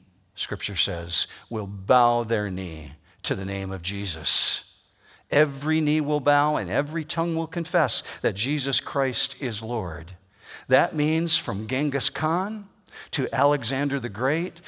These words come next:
to Napoleon, to Henry Ford, to Muhammad, every single person will bow the knee, some willingly and some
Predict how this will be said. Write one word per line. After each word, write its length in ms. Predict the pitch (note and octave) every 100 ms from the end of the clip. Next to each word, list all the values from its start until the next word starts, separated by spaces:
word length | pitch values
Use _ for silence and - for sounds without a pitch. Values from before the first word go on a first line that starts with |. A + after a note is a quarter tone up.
| -
to 160 | - C3
Napoleon, 720 | G#2 - F3 F3+ F3 F3 F3 -
to 140 | - A2+
Henry 340 | C#3+ D3 C3+
Ford, 500 | A#2 E3+ F3 F3 E3 - -
to 120 | D3
Muhammad, 680 | D3 G#2+ C3+ G2+ F2 E2 - - _ - - -
every 420 | F3+ D#3+ D3+ F3+
single 340 | - F3+ E3+
person 520 | E3 E3+ C#3 - A2 F#2+ -
will 200 | C3 B2
bow 400 | G#2 G#2 C3+ D3
the 160 | C#3 C#3
knee, 280 | C#3+ B2+ G2
some 360 | - D#3+ C#3
willingly 640 | C#3 E3+ F#3 G3 G3 G3+
and 140 | A2+ G#2+
some 400 | - D3 C#3+